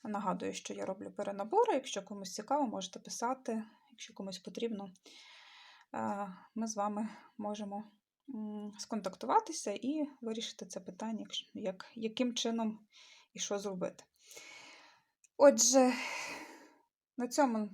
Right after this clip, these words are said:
мої підсумки будуть все. Зараз я поміняю трішечки кадр. Ну, от якось так, такі мої скромні підсумки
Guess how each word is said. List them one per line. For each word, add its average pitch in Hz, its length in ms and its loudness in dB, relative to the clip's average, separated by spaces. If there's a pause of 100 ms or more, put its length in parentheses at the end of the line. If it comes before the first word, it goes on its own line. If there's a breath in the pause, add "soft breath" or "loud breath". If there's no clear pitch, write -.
мої 220 200 -2
підсумки 190 480 -10
будуть - 360 -14
все. 330 680 0 (880 loud breath)
Зараз 202 440 -2
я 202 60 -8
поміняю 185 480 -4
трішечки 185 540 -8
кадр. 208 420 -4 (1300 loud breath)
Ну, 311 100 6
от 233 100 0
якось 220 320 -2
так, 415 200 -4
такі - 260 -2
мої 214 260 0
скромні 214 500 -2
підсумки 196 760 -6